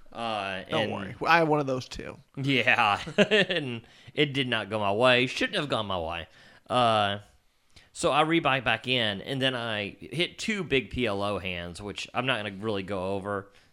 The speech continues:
Speaker 1: You know, got lucky, hit top set, uh, and, uh,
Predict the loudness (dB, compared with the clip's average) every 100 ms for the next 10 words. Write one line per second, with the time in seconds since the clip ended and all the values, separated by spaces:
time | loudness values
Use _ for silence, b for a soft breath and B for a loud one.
0 | b _ -8 -4 -4 -2 -4 -2 -2 -4
1 | -4 -8 -6 -6 -8 -8 -8 -4 -2 -2
2 | -6 _ _ _ _ _ _ _ -6 -4
3 | -2 -4 -8 -14 _ _ _ _ _ _
4 | _ _ -8 -6 -4 -4 -4 -6